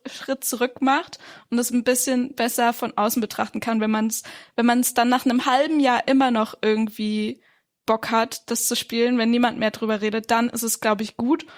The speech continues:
Und wenn man nach einem halben Jahr denkt, „Oh, stimmt, da haben ja vor einem halben Jahr alle drüber geredet, hab ich komplett vergessen“, dann ist es vielleicht auch einfach nicht das Spiel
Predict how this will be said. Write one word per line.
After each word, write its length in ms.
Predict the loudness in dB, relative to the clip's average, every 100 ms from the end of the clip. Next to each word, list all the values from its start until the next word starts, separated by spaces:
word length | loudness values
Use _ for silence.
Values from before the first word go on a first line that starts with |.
| -14 -2
Und 140 | 0
wenn 120 | 2
man 140 | 4 2
nach 140 | 2
einem 180 | 0 2
halben 300 | 2 2 2
Jahr 120 | 0
denkt, 300 | 0 -2 -4
„Oh, 60 | -6
stimmt, 480 | -6 0 2 4 2
da 80 |
haben 140 | 0 2
ja 100 | 0
vor 160 | 0
einem 140 | -2 0
halben 200 | 0 0
Jahr 140 | 0
alle 180 | 0 0
drüber 280 | -2 -4 -4
geredet, 480 | -2 2 2 2 0 -8 -2
hab 120 | -2
ich 100 | 0
komplett 360 | -2 0 0
vergessen“, 500 | 0 0 0 -2 -2
dann 180 | 0 0
ist 120 | 0
es 140 | -2 0
vielleicht 320 | 0 0 -2
auch 80 | -2
einfach 300 | -2 -4 -2
nicht 320 | -2 -2 -4
das 160 | -4 -4
Spiel 440 | -4 0 0 0